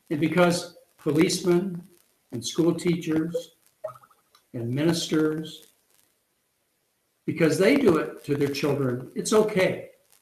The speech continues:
But ladies and gentlemen, it hurts just as bad for those kids to be harmed with a fork and spoon. And just because nice people do it doesn't make it right.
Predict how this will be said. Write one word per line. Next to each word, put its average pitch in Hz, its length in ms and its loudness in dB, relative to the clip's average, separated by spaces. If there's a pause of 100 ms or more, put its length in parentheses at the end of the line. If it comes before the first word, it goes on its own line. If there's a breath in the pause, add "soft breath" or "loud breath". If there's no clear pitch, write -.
(260)
But 165 120 -2
ladies 208 300 6
and 151 100 6
gentlemen, 170 340 4
it 233 220 0
hurts - 400 0
just 214 300 -2
as 143 120 -4
bad 165 360 0
for 143 100 -6
those 135 300 -2
kids - 400 -4
to 131 100 -8
be 135 160 -4
harmed 131 480 -4 (340 soft breath)
with 143 140 -2
a 131 40 -2
fork 143 340 -4
and 123 100 -2
spoon. 143 460 -2 (500)
And 143 100 -6
just 240 220 -2
because 202 360 2
nice 180 280 0
people - 320 -4
do 180 200 4
it - 160 -4
doesn't 156 300 -4
make 143 220 -4
it 117 60 -4
right. 127 460 -4